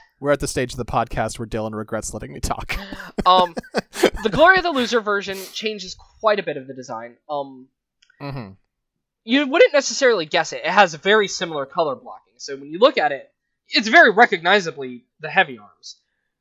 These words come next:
Speaker 2: The chest, instead of having these, has these big blue lines, which I, I like the design of actually a lot. Um,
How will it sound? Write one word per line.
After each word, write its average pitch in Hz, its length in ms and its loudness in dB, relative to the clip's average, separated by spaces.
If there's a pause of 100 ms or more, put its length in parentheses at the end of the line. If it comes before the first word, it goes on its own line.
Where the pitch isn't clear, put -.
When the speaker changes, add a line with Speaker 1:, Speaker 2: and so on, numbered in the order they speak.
Speaker 2:
The 185 120 0
chest, 277 380 -2
instead 220 260 -2
of 202 80 2
having 190 300 -2
these, 175 280 -8
has 160 180 -6
these 143 220 -20
big 147 240 -10
blue 147 220 -10
lines, 143 580 -10 (260)
which - 420 -12
I, 196 120 -8 (180)
I 156 180 -6 (160)
like 139 200 -12
the - 60 -18
design 123 320 -14
of 123 100 -12
actually 123 280 -14
a 113 60 -14
lot. 123 260 -4 (120)
Um, 120 280 -10